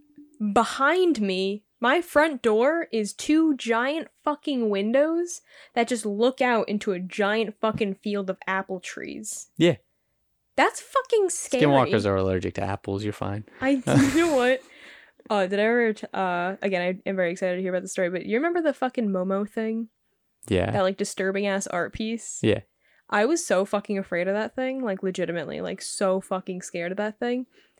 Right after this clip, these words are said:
Speaker 1: <laughs>
Speaker 2: Maybe you should go to therapy multiple days a week.
Speaker 1: I d-, am, actually. I'm going, like, twice next week.
Speaker 2: Oh, well, that's good.
Speaker 1: Uh, but I didn't <laughs>
Speaker 2: Tell them about Momo-kun.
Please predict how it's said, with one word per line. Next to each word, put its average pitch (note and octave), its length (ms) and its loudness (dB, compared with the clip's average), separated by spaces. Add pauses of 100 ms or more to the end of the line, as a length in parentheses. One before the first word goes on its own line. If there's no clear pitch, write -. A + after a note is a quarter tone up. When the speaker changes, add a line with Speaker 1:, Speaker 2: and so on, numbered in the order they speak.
(720)
Speaker 1:
<laughs> C#4 80 4 (560)
Speaker 2:
Maybe B2+ 300 2
you C#3 100 6
should B2 140 2
go A2 100 6
to F#2+ 80 4
therapy F#2 580 4
multiple F2+ 580 0
days F2+ 280 0
a F#2+ 80 0
week. G2+ 380 0
Speaker 1:
I A3+ 420 2
d-, - 160 -2
am, A3+ 380 2
actually. B3+ 640 -2 (800)
I'm B3+ 140 -4
going, C4 120 4
like, A#3 140 0
twice A#3+ 340 -2
next - 280 -8
week. - 80 0
Speaker 2:
Oh, B2+ 340 2
well, A2 120 2
that's A#2 260 0
good. G2 360 0
Speaker 1:
Uh, G#3+ 280 2
but A#3+ 200 -4
I - 60 -6
didn't A3+ 460 0 (180)
<laughs> - 180 -20
Speaker 2:
Tell B2 200 6
them A#2 80 4
about G#2 200 6
Momo-kun. G2+ 800 0